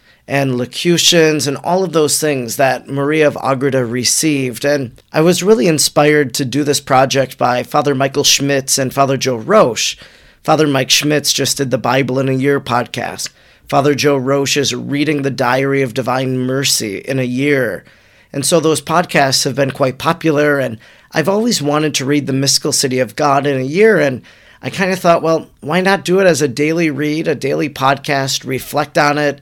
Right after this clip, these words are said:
And you might ask, "Well, why are you taking on another project? Why do you feel called to do this?"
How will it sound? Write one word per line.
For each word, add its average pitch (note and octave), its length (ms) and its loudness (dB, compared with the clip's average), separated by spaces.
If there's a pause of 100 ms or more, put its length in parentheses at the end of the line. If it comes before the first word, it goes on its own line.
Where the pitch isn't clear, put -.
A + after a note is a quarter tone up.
(140)
And E3+ 400 4
you E3+ 100 -2
might G3 220 4
ask, F3 320 2
"Well, D3+ 260 4
why C3+ 340 -2
are F3 60 2
you F3 160 2
taking D3 380 -2
on C3+ 160 0
another B2 280 -4
project? D3 640 0
Why C3+ 240 2
do D3+ 100 -4
you D#3 120 -2
feel C#3 240 -2
called C3 380 0
to B2 100 -4
do A#2+ 240 -4
this?" G#2+ 420 -6